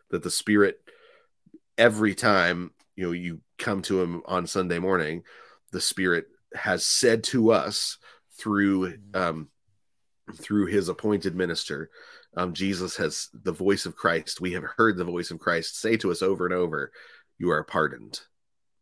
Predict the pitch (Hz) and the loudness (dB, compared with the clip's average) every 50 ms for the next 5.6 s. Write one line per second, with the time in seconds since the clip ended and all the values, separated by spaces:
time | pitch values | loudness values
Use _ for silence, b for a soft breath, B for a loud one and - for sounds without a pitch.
0 | _ - 110 107 104 - - 110 107 101 110 120 120 135 135 139 165 165 127 92 | _ -2 0 0 0 2 2 2 2 4 4 6 6 6 8 10 10 10 10 8
1 | 101 110 117 123 - - - 113 104 101 - - 143 127 - - 78 78 87 95 | 6 4 4 4 4 6 6 6 4 2 0 0 0 0 0 -2 -4 -4 -4 -4
2 | - - 110 104 98 98 95 - 104 104 104 90 78 67 69 _ B B B B | -4 -2 -4 -2 -2 -4 -4 -6 -4 -2 -2 -2 -2 -6 -10 _ B B B B
3 | B B B B B - - 98 90 82 - b b b b b 104 110 107 110 | B B B B B -2 0 0 0 0 -2 b b b b b 4 6 8 8
4 | 127 143 131 92 76 - - - 80 87 82 78 69 65 - - 55 - 64 67 | 8 8 6 4 2 0 -4 -8 -6 -4 -4 -4 -4 -4 -6 -6 -6 -6 -8 -10
5 | _ _ _ _ _ _ _ - - 95 87 82 | _ _ _ _ _ _ _ -4 -2 0 0 0